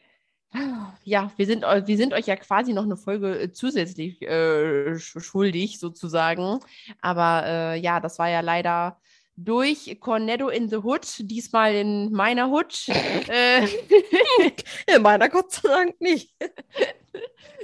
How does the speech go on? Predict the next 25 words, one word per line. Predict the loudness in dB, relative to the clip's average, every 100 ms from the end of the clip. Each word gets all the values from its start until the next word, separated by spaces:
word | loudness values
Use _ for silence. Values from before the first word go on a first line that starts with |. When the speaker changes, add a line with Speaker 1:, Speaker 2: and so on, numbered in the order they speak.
| -14
Speaker 1:
Genau, | -10 -8 -6
bei | -6 -8
dir | -8 -6
war's | -8 -8
vorbei, | -8 -2 -2
bei | -2 -4
mir | -6
ging's | -8 -10 -8
los. | -6 -4 -4 -8 -16 -8
Speaker 2:
Ja. | -6 -6
Speaker 1:
Ähm, | -2 0 2 0 -2 -4 -8 _ _ _ _ _ _ _ _ _
war | -4 0
das | 0 -2
dem | -4
Ganzen | -4 -4 -8 -10
geschuldet? | -8 -4 -4 -2 -4 -4
Hier | -2
war | -2 -2
ordentlich, | -2 -4 -4 -6 -6 -8
äh, | -6 -2 -2 -4 _
Paddy | -6 -4 -4
tatsächlich. | -6 -8 -4 -8 -4 -4 -4 -6 -4
Ähm, | -2 0 0 -2 -2 -8 -20 -20 -20 -20 _
erst | 2 2 2
ich | 0 0 -2 -14